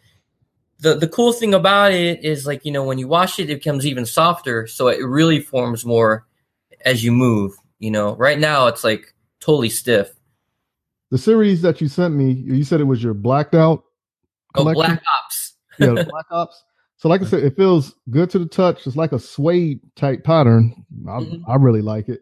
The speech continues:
Speaker 1: Right
Speaker 2: Um,
Speaker 1: on.
Speaker 2: yeah, but at the same time, um, another one of my buddies, 'cause I had it laid out on the kitchen table, and I'm just sitting there looking at it, like,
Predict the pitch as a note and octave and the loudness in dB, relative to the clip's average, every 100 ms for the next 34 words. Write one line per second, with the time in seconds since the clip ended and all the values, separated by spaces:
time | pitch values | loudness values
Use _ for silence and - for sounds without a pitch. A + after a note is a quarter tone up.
0 | _ _ _ _ _ C#3 E3 D#3 C3 A2 | _ _ _ _ _ -2 0 2 0 -4
1 | G#2+ G#2+ _ - C#3+ B2 B2+ B2+ C3+ E3 | -8 -12 _ -2 0 0 0 -4 0 2
2 | D3 F#3 F#3 F3+ D3 C3 B2+ A#2+ A2+ C3+ | 2 0 0 0 0 0 0 0 -2 0
3 | F3 E3 C#3+ B2+ A#2 A#2 A#2+ A#2+ - B2+ | 0 0 0 0 -2 -2 -2 -2 -2 2
4 | C3+ C3+ B2 C3+ C#3 C3+ B2+ A#2 - C3+ | 4 4 4 4 4 2 2 0 2 0
5 | D3+ D3 C#3+ A2+ A2 B2 C#3+ C#3+ - D#3 | 0 0 0 -2 -2 0 2 0 -4 -6
6 | C3 A#2 B2+ D#3+ C#3+ A#2 A2+ A2+ F2 A2+ | -6 -4 -2 0 2 2 0 -2 -4 -6
7 | A2 | -6